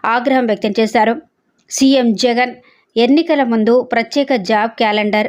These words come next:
అని లక్షలాది ఉద్యోగాలు భర్తీ చేస్తామంటూ హామీలిచ్చారని, కానీ ఇప్పటి వరకు ఏ ఒక్క హామీ నెరవేర్చలేదన్నారు. ప్రతి ఏటా మెగా డీఎస్సీ అని చెప్పిన సీఎం జగన్ ఎన్నికల ముందు ఒక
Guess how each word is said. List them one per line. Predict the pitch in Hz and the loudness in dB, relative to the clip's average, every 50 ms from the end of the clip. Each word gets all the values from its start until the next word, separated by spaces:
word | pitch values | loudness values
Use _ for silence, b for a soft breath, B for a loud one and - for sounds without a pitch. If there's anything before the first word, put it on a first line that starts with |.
| - - | -4 -4
అని | 214 233 254 226 180 175 170 B B B B - | -4 -2 0 0 0 -2 -4 B B B B -2
లక్షలాది | 226 226 226 226 - - 285 269 262 262 269 277 277 | 0 0 0 -2 -2 -2 0 0 0 0 0 0 0
ఉద్యోగాలు | 240 226 202 190 233 226 214 220 214 214 220 226 | -2 -2 -4 0 0 0 2 2 0 2 0 0
భర్తీ | 214 196 196 190 - - 247 226 - | 0 0 -2 -4 -2 -6 -4 -2 -2
చేస్తామంటూ | 226 214 - - 220 202 208 196 185 226 226 214 - | -4 -2 -2 -2 -2 -2 -2 -2 0 -2 -2 -2 -2
హామీలిచ్చారని, | 208 196 202 226 226 220 214 214 220 233 214 208 208 202 214 220 220 - - | -2 -2 -2 -2 -2 -2 -2 -2 0 -2 0 0 0 0 -2 -4 -4 -6 -4
కానీ | 226 226 247 269 220 180 170 175 B B B B B | -4 -2 0 0 0 0 -2 -4 B B B B B
ఇప్పటి | 240 247 - 330 311 285 | -4 -2 0 -2 0 2
వరకు | 277 240 226 - 269 262 247 196 | 0 0 2 2 0 0 2 0
ఏ | 214 214 233 | 0 0 2
ఒక్క | 262 277 277 277 254 | 0 0 -2 -2 -2
హామీ | 240 233 226 220 226 233 | -2 0 -2 0 -2 -2
నెరవేర్చలేదన్నారు. | 226 214 196 196 208 220 233 226 - - 226 214 208 185 196 190 202 202 202 220 226 B B B B B B B | 0 -2 -2 -2 0 -2 -2 -2 -2 -4 -2 -2 -2 -2 -2 -2 -2 -2 -2 -2 -4 B B B B B B B
ప్రతి | - 220 208 202 277 | -2 -2 -2 0 0
ఏటా | 262 254 226 208 - 233 240 | 0 0 0 0 -2 -2 -2
మెగా | 233 226 214 208 214 208 247 240 240 | -2 -2 -2 -2 -2 0 0 -2 -2
డీఎస్సీ | 233 202 180 220 220 220 233 247 233 240 - 254 247 254 - - | -2 -4 -4 -4 -2 0 -2 -2 -2 -2 -4 -4 -4 -4 -6 -6
అని | 220 220 226 214 - | -4 -4 -4 -2 -4
చెప్పిన | 226 214 - 247 254 220 165 165 B B B B B | -4 -4 -2 -2 -2 -2 -2 -2 B B B B B
సీఎం | - - 269 269 269 269 254 233 214 | -4 -2 2 2 2 2 2 0 0
జగన్ | 175 226 208 202 226 233 254 254 - | 0 0 0 0 0 -2 -2 -4 -4
ఎన్నికల | 226 226 240 262 269 - 269 254 | -2 0 0 0 0 0 -2 -2
ముందు | 233 220 214 214 208 226 240 - - | 0 0 0 0 2 0 0 0 0
ఒక | 233 233 - | -4 -2 0